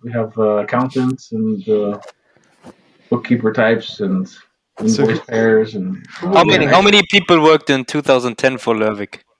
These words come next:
Speaker 1: Five or six.
Speaker 3: Okay.
Speaker 2: <laughs>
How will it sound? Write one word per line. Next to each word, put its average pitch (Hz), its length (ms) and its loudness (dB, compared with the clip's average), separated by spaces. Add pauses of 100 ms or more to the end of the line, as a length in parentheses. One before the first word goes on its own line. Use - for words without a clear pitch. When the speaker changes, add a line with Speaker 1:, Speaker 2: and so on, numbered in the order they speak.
(1800)
Speaker 1:
Five 123 240 2
or 113 80 0
six. - 460 -2 (180)
Speaker 3:
Okay. 104 380 -8
Speaker 2:
<laughs> - 520 -8